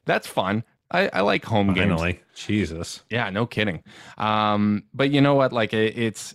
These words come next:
Speaker 1: it's exciting, though, because when you look at this schedule, it sucks. You're going to go through some growing pains. There's going to be that residual baggage,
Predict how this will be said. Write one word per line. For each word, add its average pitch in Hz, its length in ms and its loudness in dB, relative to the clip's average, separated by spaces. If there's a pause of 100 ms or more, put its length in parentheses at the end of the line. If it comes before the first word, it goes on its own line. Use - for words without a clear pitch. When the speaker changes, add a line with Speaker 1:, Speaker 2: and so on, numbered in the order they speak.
(120)
Speaker 1:
it's 147 140 0
exciting, 117 460 0
though, 78 140 -4
because 101 500 -6 (300)
when 127 200 2
you 123 140 4
look 131 200 -2
at 170 100 -8
this 143 140 -4
schedule, 98 560 0
it 101 160 -8
sucks. - 640 -4 (140)
You're 101 160 -2
going 104 160 2
to 110 40 2
go 107 120 0
through 113 160 -6
some 107 160 0
growing 92 260 0
pains. 87 380 -4 (240)
There's 90 220 -4
going 98 400 2
to - 100 -2
be 92 400 0
that 90 420 -4 (460)
residual 110 600 2
baggage, 90 460 -2